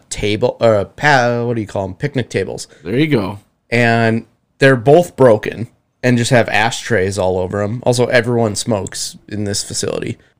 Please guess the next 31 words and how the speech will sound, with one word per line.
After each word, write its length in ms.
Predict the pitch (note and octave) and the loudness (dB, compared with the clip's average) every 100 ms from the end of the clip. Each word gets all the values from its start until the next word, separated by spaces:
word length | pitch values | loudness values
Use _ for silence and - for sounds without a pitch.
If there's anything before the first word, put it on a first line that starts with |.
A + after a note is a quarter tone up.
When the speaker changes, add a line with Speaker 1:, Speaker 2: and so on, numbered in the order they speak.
| _ | _
Speaker 1:
And 560 | A#2 A2 G#2+ A2 G#2+ G#2+ | 0 2 4 2 2 0
I'm 100 | G#2 | -2
like, 200 | G#2+ G#2+ | -2 0
"Okay, 220 | A#2 A#2 | 0 2
I'm 140 | G#2 A2 | 2 2
not 220 | G#2+ - | 0 0
playing 240 | G#2+ G2 | -2 0
here. 180 | G#2 G2 | -2 0
Like, 240 | F2 F2 - | -2 -4 -8
I 60 | - | -10
can't 400 | - G#2 G2 - | -4 -4 -4 -6
sit 300 | - A2+ - | 0 0 0
on 160 | G2 F2+ | -4 -4
the 100 | F2+ | -6
table. 640 | - G2 F#2+ F#2 F#2 _ _ | -2 0 0 0 -2 _ _
Only 240 | A2+ A2+ G2+ | -4 -2 -2
one 240 | G#2 G#2+ | -2 -4
side 320 | - G#2 G#2 | 0 2 2
works." 440 | G2 G2+ G2+ - - _ _ _ | 2 -2 -2 -8 -14 _ _ _
So 180 | - | -4
we 120 | A2 A2 | -2 2
go 380 | B2 A#2+ A2+ - | 4 6 4 2
out 240 | A#2+ - | 0 0
front 420 | - A#2+ C3+ C#3 | -4 2 2 2
of 100 | A2+ | 0
the 100 | G#2+ | 2
hotel 520 | A2+ G#2+ - G#2+ G#2 G2 | 2 2 2 2 2 0
and 160 | G2 | -6
play 380 | - A2 G#2 G2 | 2 4 4 2
on 260 | - G#2 F#2+ | 0 -2 -2
these 560 | F#2+ F#2+ F#2+ F2 - | -2 -2 -4 -6 -10